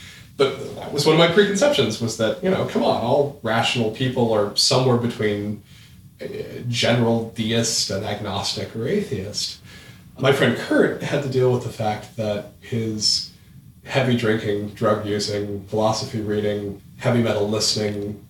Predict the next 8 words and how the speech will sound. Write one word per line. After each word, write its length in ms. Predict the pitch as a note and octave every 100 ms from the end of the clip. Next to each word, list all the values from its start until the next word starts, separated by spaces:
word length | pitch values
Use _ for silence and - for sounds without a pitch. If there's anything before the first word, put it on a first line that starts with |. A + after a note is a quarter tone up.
| -
roommate 640 | C#3 A#3+ A3+ G#2 G#2 -
was 400 | C#3 B2+ A#2+ A#2+
not, 440 | A#2 A#2+ A#2+ A#2+ - - - - -
in 180 | - A#2+
fact, 420 | - A2+ - -
evil, 300 | A#3 F#3 D#3+
though 180 | D3 C3+
he 300 | - C3 A#2